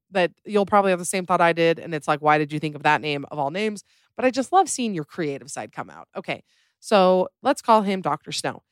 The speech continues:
Doctor Snow was kind of full of himself and borderline narcissistic, but I didn't understand to what extent until this thing happened. While on vacation, Doctor Snow and his brother saved a little girl from drowning in the ocean.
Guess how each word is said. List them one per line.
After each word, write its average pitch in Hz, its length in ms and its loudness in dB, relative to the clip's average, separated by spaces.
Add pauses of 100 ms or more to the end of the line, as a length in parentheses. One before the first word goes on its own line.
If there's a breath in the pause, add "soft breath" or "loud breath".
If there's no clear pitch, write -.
(340)
Doctor 269 280 2
Snow 220 240 0
was 185 120 -4
kind 320 220 -2
of 294 80 -2
full 147 200 -6
of 143 80 -8
himself 147 400 -2
and 170 120 -8
borderline 170 440 -2
narcissistic, 147 680 -10
but 165 100 -10
I 160 80 -2
didn't 240 300 -8
understand 170 460 -8
to - 80 -18
what 170 240 -2
extent 143 420 -10
until 156 240 -8
this 151 240 -8
thing 143 180 -12
happened. - 420 -18 (180)
While 170 220 4
on 220 160 2
vacation, 165 540 -8
Doctor 151 300 -4
Snow 156 420 -2
and 165 120 -10
his 190 140 -6
brother 147 400 -2 (260)
saved 247 400 -2
a 190 80 -4
little 175 200 -2
girl 147 260 -2
from 160 180 -14
drowning 139 340 -4
in 139 80 -14
the 139 120 -10
ocean. 104 380 -14